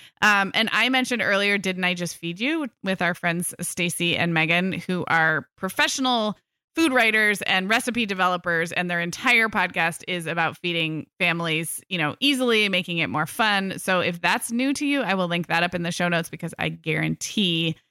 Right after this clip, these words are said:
they have some breakfast ideas that are more than just, like, "Hope your kids don't fall asleep by recess," which I'm pretty <laughs> sure was the gist of this one.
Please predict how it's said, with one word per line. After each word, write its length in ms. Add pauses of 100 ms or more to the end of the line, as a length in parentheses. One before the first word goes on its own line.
(160)
they 180
have 160
some 160
breakfast 380
ideas 360
that 120
are 80
more 280
than 180
just, 240
like, 320 (360)
"Hope 180
your 100
kids 240
don't 240
fall 160
asleep 260
by 80
recess," 560
which 180
I'm 100
pretty 260
<laughs> 0
sure 400 (480)
was 280
the 140
gist 400
of 200
this 260
one. 240